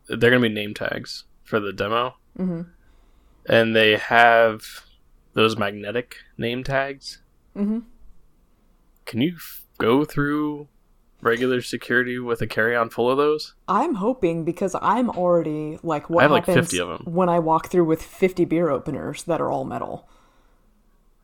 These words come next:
Speaker 1: I s-, I mean, worst case, if they tell me I can't have it, I'm gonna say, "Okay, I'm gonna go back and check my bag."
Speaker 2: Yeah.
Speaker 1: Because my bag, I get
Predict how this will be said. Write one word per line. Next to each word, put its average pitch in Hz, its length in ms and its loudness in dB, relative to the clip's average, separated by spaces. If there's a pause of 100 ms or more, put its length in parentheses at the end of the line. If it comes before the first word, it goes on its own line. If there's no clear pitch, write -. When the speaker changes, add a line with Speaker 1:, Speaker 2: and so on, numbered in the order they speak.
(260)
Speaker 1:
I 123 80 4
s-, 120 120 0
I 127 120 2
mean, 135 160 6
worst 160 280 6
case, 107 360 6
if 117 80 0
they 117 120 4
tell 131 140 4
me 117 140 6
I 107 80 4
can't 95 300 0
have 110 220 4
it, 98 100 -4
I'm 104 120 -4
gonna 104 140 -8
say, 104 200 0
"Okay, 104 300 2
I'm 101 80 2
gonna 101 120 -8
go 101 160 -2
back 98 360 0
and 95 140 -12
check - 260 0
my 80 100 -4
bag." - 460 -2 (280)
Speaker 2:
Yeah. 170 360 -2 (280)
Speaker 1:
Because 113 340 4
my 101 160 2
bag, 104 400 4
I 113 140 2
get 113 220 4